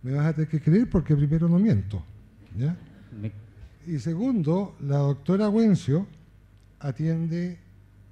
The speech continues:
Speaker 1: podálicas bajo consentimiento informado de la mujer por parto vaginal. La doctora Wencio atiende partos en cesarizadas anteriores.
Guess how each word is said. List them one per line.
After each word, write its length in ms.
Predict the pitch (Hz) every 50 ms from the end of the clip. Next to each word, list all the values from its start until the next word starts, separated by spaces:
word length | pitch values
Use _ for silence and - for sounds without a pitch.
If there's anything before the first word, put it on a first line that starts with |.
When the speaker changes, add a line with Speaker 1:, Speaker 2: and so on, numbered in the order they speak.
| - - - -
Speaker 1:
podálicas 840 | 147 135 127 131 135 180 190 - 247 233 - - - - - - - _ _ - - _ _ _ _ _ _ _ -
bajo 320 | 123 113 139 131 - 151
consentimiento 720 | 127 135 127 110 139 123 120 - 131 135 143 143 135 -
informado 720 | 139 113 - 139 127 123 123 127 135 139 139 147 151 151 - - - - _ _ - _ _ _ _ _ _ - - -
de 100 | 120 113
la 80 | 123
mujer 320 | 120 113 110 - 160 214 - - - - - _ _ _ - - _ - - - _ _ - - _ - - _ - _ - - _ _ - - _ _ _ -
por 140 | 143 135
parto 280 | - 143 135 - 143 131
vaginal. 420 | 120 107 - 117 117 139 180 208 - - - - - - - _ _ - - - - - - - _ - - - - _ _
La 140 | 131 135 135
doctora 420 | 131 131 123 - - 151 151 151
Wencio 400 | 151 151 156 160 160 151 160 165
atiende 560 | 156 - - 151 147 147 151 151 147 156 151 139
partos 580 | - 151 147 143 147 - - 160 156 147 -
en 120 | 156 135 -
cesarizadas 560 | - 117 - 139 117 113 110 - 139 135 135
anteriores. 560 | 135 123 - 117 107 117 135 160 202 220